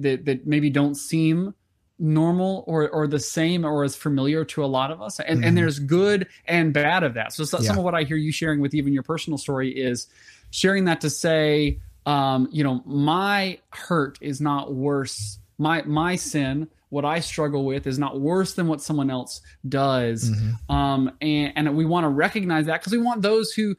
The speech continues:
Speaker 1: who, who are listening, who, who may be gay, who may be queer,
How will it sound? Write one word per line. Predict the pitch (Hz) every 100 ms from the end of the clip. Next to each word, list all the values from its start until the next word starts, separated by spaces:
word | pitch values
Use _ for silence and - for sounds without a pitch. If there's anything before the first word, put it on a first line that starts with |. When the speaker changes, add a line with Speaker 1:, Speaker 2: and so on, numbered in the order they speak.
| _ _
Speaker 1:
who, | - 214 214 196
who | 190
are | 214
listening, | 202 214 226 214 170
who, | 208 196 - -
who | 190
may | 196 190
be | 170 226
gay, | 247 170 135
who | 170
may | 165 170
be | 202
queer, | 226 185 165 165